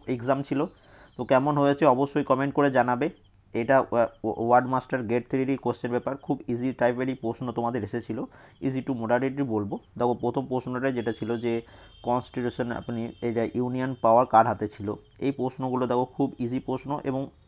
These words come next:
এটাও তোমরা ডাব্লিউবিসিএস প্রিলিমস এবং মেন্সের কোশ্চেন যদি কেউ শুধু পরীক্ষার জন্য করে যেতে, তো তোমাদের এখানে অনেক কমন পেয়ে যেত। এখানে অনেক প্রশ্ন ডাব্লিউবিসিএস প্রিলিমস এবং ডাব্লিউবিসিএস মেন্সের প্রশ্ন। দেখো এই প্রশ্নটা কত ইজি, যে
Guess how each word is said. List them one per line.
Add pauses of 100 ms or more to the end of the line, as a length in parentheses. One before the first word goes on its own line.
(280)
এটাও
তোমরা (360)
ডাব্লিউবিসিএস (260)
প্রিলিমস
এবং (120)
মেন্সের
কোশ্চেন
যদি
কেউ (100)
শুধু (100)
পরীক্ষার
জন্য
করে
যেতে,
তো
তোমাদের
এখানে
অনেক (120)
কমন
পেয়ে
যেত।
এখানে
অনেক
প্রশ্ন
ডাব্লিউবিসিএস
প্রিলিমস (640)
এবং (380)
ডাব্লিউবিসিএস
মেন্সের
প্রশ্ন।
দেখো
এই
প্রশ্নটা
কত
ইজি, (100)
যে